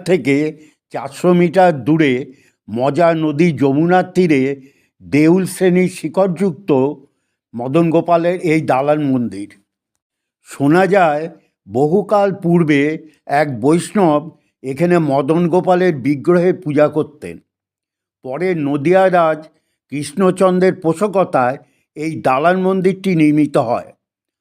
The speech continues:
অতএব পুনর্নির্মিত এই দেবালয়টি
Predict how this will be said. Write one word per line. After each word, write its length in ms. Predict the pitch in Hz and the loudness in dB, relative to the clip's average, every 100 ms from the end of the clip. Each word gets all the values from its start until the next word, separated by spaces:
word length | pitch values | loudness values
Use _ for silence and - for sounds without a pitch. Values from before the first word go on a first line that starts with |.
| _ - | _ -10
অতএব 440 | 151 202 208 208 180 - _ _ _ | -4 2 2 2 -2 -20 _ _ _
পুনর্নির্মিত 800 | 127 160 202 202 202 202 196 202 208 208 | -6 -4 -2 -2 -2 -2 -4 0 0 0
এই 160 | 160 170 | -2 -2
দেবালয়টি 800 | 135 151 165 190 202 190 - | 0 -2 0 0 0 -2 -6